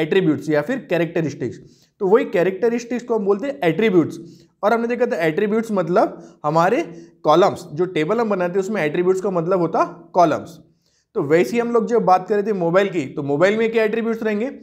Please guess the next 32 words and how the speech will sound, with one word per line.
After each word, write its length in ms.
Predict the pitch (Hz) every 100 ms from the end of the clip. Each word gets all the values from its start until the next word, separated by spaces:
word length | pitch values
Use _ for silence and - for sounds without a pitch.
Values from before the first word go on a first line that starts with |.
| - _ _ -
जैसे 220 | 170 202
मोबाइल 300 | 196 190 202
कौन, 320 | 202 175 175 175
आ, 140 | 147
उसका 240 | 147 -
मॉडल 360 | 175 160 170 185
क्या 140 | 185 175
है, 420 | 170 175 170 - -
उसका 220 | 165 196
कैमरा 400 | 185 151 170 190
कितना 280 | 175 170 175
है, 100 | 170
उसका 180 | 165 196
प्रोसेसर 400 | 180 147 175 185
कितना 300 | 180 165 170
है, 140 | 170 160
उसकी 280 | 165 175 156
ओएस 300 | 131 180 190
कितनी 360 | 196 170 185 175
है, 460 | 170 175 - - - _ _ _
उसके 220 | 147 170
बाद 220 | 170 165 170
में 60 |
उसकी 180 | 165 185
बैटरी 340 | 135 - 175 185
कौन 200 | 185 175
सी 100 | 185
है, 40 |
उसकी 200 | 175 185
कैपेसिटी 480 | 170 143 170 175 185
कितनी 300 | 180 180 180
है, 420 | 165 165 165